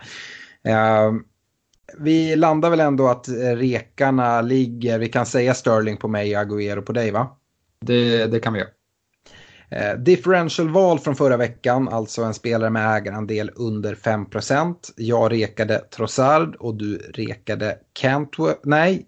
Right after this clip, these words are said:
Speaker 1: jag rekade faktiskt både Trossard och Cantwell och du, eh, rekade Mount.
Speaker 2: Yes.
Speaker 1: Ehm, och Mount tog åtta pinnar, härligt där. Ehm,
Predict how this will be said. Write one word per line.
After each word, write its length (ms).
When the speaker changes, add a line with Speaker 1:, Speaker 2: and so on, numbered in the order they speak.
Speaker 1:
jag 420
rekade 320
faktiskt 260
både 280
Trossard 560
och 80
Cantwell 500
och 340
du, 320
eh, 500
rekade 380
Mount. 500
Speaker 2:
Yes. 280
Speaker 1:
Ehm, 840
och 280
Mount 280
tog 160
åtta 220
pinnar, 600
härligt 440
där. 360
Ehm, 600